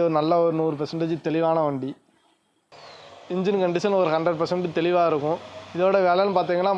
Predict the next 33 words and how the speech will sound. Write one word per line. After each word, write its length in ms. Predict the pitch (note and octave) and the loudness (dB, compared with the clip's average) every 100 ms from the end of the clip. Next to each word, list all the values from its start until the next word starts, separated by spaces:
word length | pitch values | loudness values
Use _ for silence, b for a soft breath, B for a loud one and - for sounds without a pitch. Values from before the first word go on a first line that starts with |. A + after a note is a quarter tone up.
| F3 | -2
மூணு 120 | F#3+ | -2
லட்சத்தி 240 | F3+ F3 F#3 E3+ | -2 -2 -2 0
ஐம்பதாயிரம் 320 | D#3+ D#3 D#3 | 0 0 0
ரூபா 80 | F3 F3 | 0 -2
கோட் 200 | F3 E3+ | -4 -2
பண்ணியிருக்காங்க. 440 | E3+ E3 D#3 D3+ E3 E3 - | -2 0 0 0 0 -4 -8
இதுவும் 260 | D#3 F3+ D#3+ | -4 -2 0
நெகோஷியபிள் 480 | D#3 E3+ E3+ D#3 D3+ | -2 -2 -2 -2 -2
தான், 100 | D#3 | -4
ஃபிக்ஸ்டு 380 | D3+ - - D#3+ | -8 -16 -10 -4
கிடையாது. 400 | D3+ D3+ D3+ C#3+ E3+ - _ _ _ _ D3 | -2 0 0 -2 -4 -10 _ _ _ _ -8
அடுத்து 200 | E3 F#3+ | -6 0
நம்ம 140 | F#3+ F3 | 0 2
பார்க்குற 240 | F3 F3 F3+ | 0 2 0
வெஹிக்கிள் 240 | E3+ E3 D#3+ | 0 -2 -2
வந்து 160 | E3+ F#3 | -2 -2
Renault-ல 420 | D#3 E3 F3 F3 F3 - | 0 0 0 -2 -4 -4
Qute 200 | F#3+ E3 E3+ | -8 -6 -4
பார்க்குறோம். 340 | D3+ D3 E3+ - _ _ _ - | -4 -4 -6 -8 _ _ _ -4
இதோட 200 | F3 F#3 F3+ | 0 2 2
மாடல்னு 400 | E3 F#3+ F#3+ F#3+ F3 | 2 2 2 0 0
பார்த்தீங்கன்னா, 280 | E3 F3 F3+ | 0 0 0
ரெண்டாயிரத்தி 360 | D#3 E3 E3 D#3+ D3+ | 2 0 0 -2 -4
பத்தொம்போது. 560 | C#3+ F3+ F3 D#3+ D#3 F3 - _ _ _ - | -2 -2 0 0 0 -2 -6 _ _ _ -4
ஒரே 160 | E3 G#3+ G3 | 0 2 2
வீட்டு 200 | F#3+ F#3+ | 2 2
இதுல 200 | F3+ F#3 G#3 | 2 2 2
ஹஸ்பண்ட் 340 | E3+ D#3+ G3+ G3 | 2 0 0 2
ஒய்ஃப் 180 | F3+ E3 | 2 0
பேர்ல 260 | F3 E3+ G3+ F#3 | 0 0 0 0
புக்கு 200 | D#3+ D#3+ F#3 | -2 -4 0
மாறி 240 | D#3 E3 E3 | 2 2 0
இருக்கு. 260 | D3+ C#3 | -2 -4